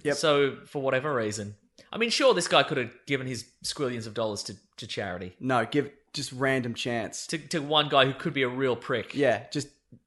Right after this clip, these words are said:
Speaker 1: a corporation could just get it.
Speaker 2: Yes.
Speaker 1: And just microtransaction
Speaker 2: That would
Speaker 1: everything.
Speaker 2: have, that, that's probably the most likely thing that would happen, to
Speaker 1: But
Speaker 2: be
Speaker 1: do you think he
Speaker 2: honest.
Speaker 1: set that up so it couldn't have happened?
Speaker 2: No.
Speaker 1: I feel like there were some safeguards in place.
Speaker 2: Oh, I see.
Speaker 1: Which we could talk about.
Speaker 2: Okay,
Speaker 1: But they
Speaker 2: right.
Speaker 1: still would have got around it.
Speaker 2: Anyway, so he's,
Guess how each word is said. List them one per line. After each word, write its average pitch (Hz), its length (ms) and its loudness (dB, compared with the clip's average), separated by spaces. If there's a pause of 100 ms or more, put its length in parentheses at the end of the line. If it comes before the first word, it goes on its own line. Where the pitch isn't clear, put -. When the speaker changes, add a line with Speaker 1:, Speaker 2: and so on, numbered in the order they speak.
Speaker 1:
a 147 100 2
corporation 131 600 2
could 135 160 -4
just - 320 -4
get 120 160 2
it. 104 300 -8
Speaker 2:
Yes. 123 340 -2
Speaker 1:
And 131 100 0
just 123 120 -4
microtransaction 120 1000 0
Speaker 2:
That 165 160 0
would 175 100 0
Speaker 1:
everything. 156 80 4
Speaker 2:
have, 190 220 0
that, 180 140 6 (440)
that's 190 240 6
probably 147 420 2
the 127 80 -2
most 123 320 0
likely 107 300 -2
thing 104 180 -8
that 95 100 -10
would 104 120 -8
happen, 98 160 -8
to 101 80 -14
Speaker 1:
But - 20 -6
Speaker 2:
be 165 60 0
Speaker 1:
do 156 80 0
you 220 60 2
think 233 140 0
he 185 60 2
Speaker 2:
honest. 170 100 -2
Speaker 1:
set 156 160 6
that 135 100 6
up 123 140 4
so 127 140 0
it - 80 -8
couldn't 117 260 -4
have 107 120 -8
happened? 120 320 -4
Speaker 2:
No. 120 480 -2
Speaker 1:
I - 60 2
feel 190 180 4
like 170 180 6
there 139 100 4
were 127 60 0
some 113 180 -8
safeguards 110 840 0
in 104 80 -10
place. 101 500 -6
Speaker 2:
Oh, 113 160 -6
I 110 60 -4
see. - 180 -10
Speaker 1:
Which 113 160 -6
we 110 120 -8
could - 120 -18
talk 107 220 -8
about. 95 380 -6
Speaker 2:
Okay, 113 200 -6
Speaker 1:
But 107 140 -2
they - 60 0
Speaker 2:
right. 117 60 0
Speaker 1:
still - 200 -4
would 107 80 -4
have 104 80 -6
got 101 140 -6
around 98 280 -8
it. - 40 -8
Speaker 2:
Anyway, 113 280 -2
so 120 200 2
he's, 175 360 0